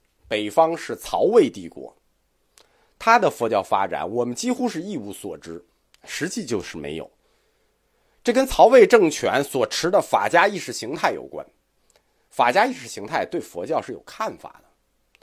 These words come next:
洛阳僧团在北方几乎毫无保留，或者说即使有保留，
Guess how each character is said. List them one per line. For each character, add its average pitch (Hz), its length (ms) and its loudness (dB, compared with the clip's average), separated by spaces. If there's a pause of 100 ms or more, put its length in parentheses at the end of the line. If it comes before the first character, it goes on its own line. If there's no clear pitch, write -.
(420)
洛 262 220 6
阳 156 180 8
僧 208 160 -2
团 120 400 2
在 170 140 4
北 98 200 -2
方 139 300 4
几 247 160 -4
乎 254 160 -4
毫 180 220 6
无 262 160 2
保 120 200 4
留， 90 240 -4 (320)
或 226 160 6
者 156 80 6
说 185 300 6
即 269 260 0
使 180 140 2
有 156 100 6
保 127 220 4
留， 101 320 0